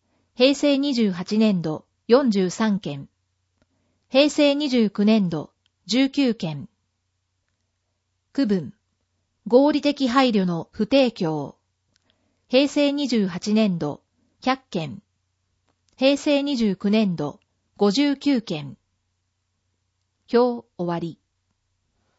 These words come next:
課題。県民の障害理解の促進とともに、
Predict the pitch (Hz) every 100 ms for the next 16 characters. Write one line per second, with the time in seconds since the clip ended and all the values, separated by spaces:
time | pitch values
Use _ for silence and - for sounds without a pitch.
0 | _ _ _ _ _ _ _ _ _ -
1 | 196 208 214 208 _ _ _ _ _ _
2 | _ _ _ _ _ _ _ - 254 294
3 | 285 277 269 262 262 254 285 285 277 285
4 | 277 240 226 185 190 185 214 240 240 226
5 | 208 190 180 180